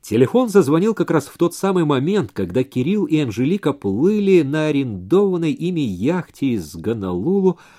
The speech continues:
в направлении одного из многочисленных островов Гавайского архипелага, чтобы осмотреть действующий вулкан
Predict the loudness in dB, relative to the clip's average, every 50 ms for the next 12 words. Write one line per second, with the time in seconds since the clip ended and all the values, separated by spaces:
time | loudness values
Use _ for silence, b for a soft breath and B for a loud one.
0 | B B B -14 -12 -8 -6 -6 -4 -2 0 0 2 4 4 2 2 2 0 0
1 | 0 -2 -2 0 2 2 2 0 -2 -4 -4 -4 -2 0 -2 -2 -2 -4 -6 -4
2 | -4 -4 -4 -2 0 -2 -2 -4 b b b _ _ _ _ _ _ _ _ _
3 | -6 -6 -6 -6 -8 -4 -2 0 2 2 2 0 0 0 2 2 2 2 0 -2
4 | -6 -4 -2 2 2 2 2 0 -2 -4 -4 -2 -2 0 0 0 0 0 -2 -4
5 | -6 -4 -6 -2 2 2 0 0 0 -4 -6 -2 -2 -2 -2 -2 -6 -8 -2 0
6 | 0 2 0 -2 -2 0 0 0 0 -2 -2 -2 0 0 -2 -2 -2 -2 -2 -2
7 | -2 -2 -2 -4 -4